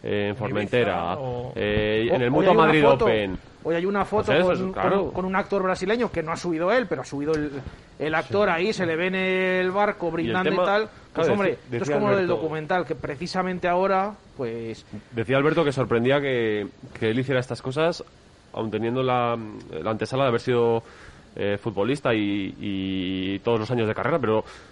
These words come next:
Speaker 1: es que yo creo que esto Ronaldo ya lo hacía, ¿eh? Eh, cuando era futbolista, o sea, to-, to-,
Speaker 2: No,
Speaker 1: de
Speaker 2: sí.
Speaker 1: sobra son conocidas las juergas de Ronaldo,
Speaker 2: Yo creo
Speaker 1: eh,
Speaker 2: que también me lo decías, a ver,
Speaker 1: o
Speaker 2: la
Speaker 1: sea,
Speaker 2: persona que me está hablando esta mañana es mi padre, o sea,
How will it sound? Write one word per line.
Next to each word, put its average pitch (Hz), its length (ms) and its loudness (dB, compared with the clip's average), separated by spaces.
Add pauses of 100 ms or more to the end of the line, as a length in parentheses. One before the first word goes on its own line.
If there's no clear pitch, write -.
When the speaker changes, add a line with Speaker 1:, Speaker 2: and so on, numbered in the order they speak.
Speaker 1:
es - 80 -18
que 127 80 0
yo 110 80 2
creo 135 140 2
que 123 100 2
esto 131 300 2
Ronaldo 123 300 2
ya 156 120 4
lo 104 80 0
hacía, 92 500 -2
¿eh? 120 80 -4 (260)
Eh, 101 320 0
cuando 110 220 -2
era 107 80 -2
futbolista, 98 520 -6
o - 20 -20
sea, 104 140 -10
to-, 107 80 -10
to-, 117 280 -2
Speaker 2:
No, 127 320 -2
Speaker 1:
de 123 80 0
Speaker 2:
sí. 165 80 2
Speaker 1:
sobra 147 220 4
son 139 160 -2
conocidas 135 380 2
las 127 120 2
juergas 123 320 0
de 123 80 0
Ronaldo, 156 720 2 (180)
Speaker 2:
Yo 156 120 -2
creo 127 180 6
Speaker 1:
eh, 123 60 4 (360)
Speaker 2:
que - 120 -18
también 139 240 -2
me 185 80 -2
lo 180 80 0
decías, 160 400 0 (480)
a - 80 -8
ver, 117 60 0
Speaker 1:
o - 20 2
Speaker 2:
la 113 80 0
Speaker 1:
sea, 113 60 0
Speaker 2:
persona 147 280 -2
que 147 80 -4
me 147 180 -4
está 135 140 -4
hablando 139 260 0
esta 131 140 -4
mañana 135 260 -2
es 131 60 -2
mi 117 100 -4
padre, 107 400 -4
o - 40 -18
sea, 95 220 -8